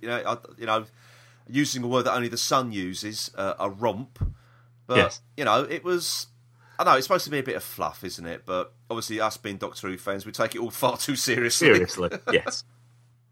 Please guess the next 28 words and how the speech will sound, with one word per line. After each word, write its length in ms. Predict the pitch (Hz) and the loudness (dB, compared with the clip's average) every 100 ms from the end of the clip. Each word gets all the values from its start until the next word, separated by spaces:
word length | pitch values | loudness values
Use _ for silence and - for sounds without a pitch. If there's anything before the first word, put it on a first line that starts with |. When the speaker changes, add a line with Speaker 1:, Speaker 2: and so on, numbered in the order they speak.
| - - | -20 -10
Speaker 2:
Obviously. 440 | 120 92 90 85 73 _ _ _ _ _ _ _ _ - - - | -8 -6 -4 -2 -4 _ _ _ _ _ _ _ _ -20 -20 -12
Speaker 1:
Yeah. 360 | 85 82 82 - _ _ _ | -8 -6 -8 -12 _ _ _
Speaker 2:
But 180 | 147 151 | 4 8
so, 160 | 196 - | 8 8
we're 160 | 147 180 | 6 6
getting 220 | 180 139 | 6 6
back 140 | 143 | 2
to 80 | - | 2
the 80 | 123 | 0
cemetery 480 | - 147 131 - 95 | 4 4 4 0 -2
scene. 340 | - 82 - - - | 0 -2 -6 -14 -8
Speaker 1:
Mm. 300 | 113 78 76 _ _ _ _ _ - - | -8 -8 -14 _ _ _ _ _ -20 2
Speaker 2:
And 100 | 127 | 6
obviously 280 | 113 - 113 | 6 4 -2
how 180 | 117 104 | 4 4
good 220 | 98 104 | 4 2
that 160 | 95 - | 2 2
was. 280 | 90 87 - _ _ _ _ _ _ _ _ _ - | -2 -4 -8 _ _ _ _ _ _ _ _ _ 2
And 180 | 123 107 | 4 4
the 60 | |
noise 320 | 110 107 95 | 2 2 0
of 60 | 101 | -2
the 60 | 98 | -2
Cybermen. 540 | - 110 98 87 80 - - - | 2 2 2 0 -4 -8 -20 2
They 100 | 123 | 6
Speaker 1:
Yeah. 40 | 196 | 8
Speaker 2:
then 140 | 196 | 6
had 220 | 160 175 | 6 4